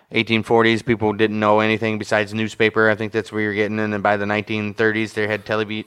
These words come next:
television. <laughs> You know,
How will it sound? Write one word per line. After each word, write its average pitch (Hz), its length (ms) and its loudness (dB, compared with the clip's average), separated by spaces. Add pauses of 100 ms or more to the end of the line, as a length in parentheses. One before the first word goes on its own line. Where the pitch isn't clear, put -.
television. 120 960 -4
<laughs> - 1900 -14
You 127 100 -4
know, 110 160 0